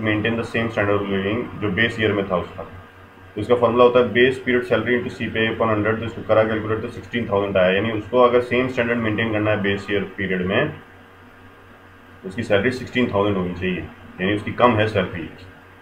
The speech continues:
वैसे हमें देखेंगे, हम अगर, अ, समझेंगे नहीं इसको सीपीआई तो हम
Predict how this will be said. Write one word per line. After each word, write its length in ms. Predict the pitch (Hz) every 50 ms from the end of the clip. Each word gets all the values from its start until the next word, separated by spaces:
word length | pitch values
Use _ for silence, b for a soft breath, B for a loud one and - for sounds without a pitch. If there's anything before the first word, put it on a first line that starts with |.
| - - - -
वैसे 240 | 95 98 95 127 127
हमें 220 | 123 123 123 117
देखेंगे, 440 | - 120 117 117 127 127 131 131 131
हम 220 | 127 127 123 123 123
अगर, 160 | 120 123 120
अ, 640 | - - - - - - - 95 98 98 98 98
समझेंगे 440 | 98 - 104 104 110 113 120 123 123
नहीं 100 | 120 123
इसको 180 | 120 - 127 123
सीपीआई 380 | - 120 107 95 117 117 117
तो 100 | 113 123
हम 220 | 117 120 110 95